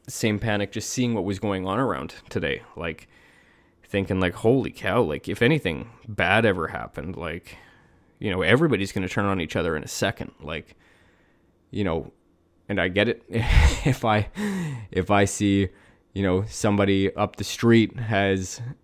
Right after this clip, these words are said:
a whole shipping container full of food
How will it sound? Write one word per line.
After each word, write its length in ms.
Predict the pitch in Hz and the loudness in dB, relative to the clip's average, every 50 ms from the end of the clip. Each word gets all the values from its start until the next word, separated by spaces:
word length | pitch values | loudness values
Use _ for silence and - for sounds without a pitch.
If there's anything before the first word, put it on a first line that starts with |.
| _ - | _ -4
a 60 | 104 | -4
whole 580 | 98 98 110 104 101 101 98 98 95 95 95 101 - - - | -2 0 2 2 4 4 4 4 4 4 2 -2 -6 -14 -16
shipping 400 | - - - - 120 - 127 117 | -12 -4 -2 0 2 2 2 2
container 380 | 110 117 107 104 110 98 98 95 | 2 0 0 0 0 0 0 -2
full 220 | - - 98 90 | -2 -2 -2 -2
of 80 | 92 - | -2 0
food 400 | - 123 120 113 107 101 95 | 2 4 4 4 4 4 0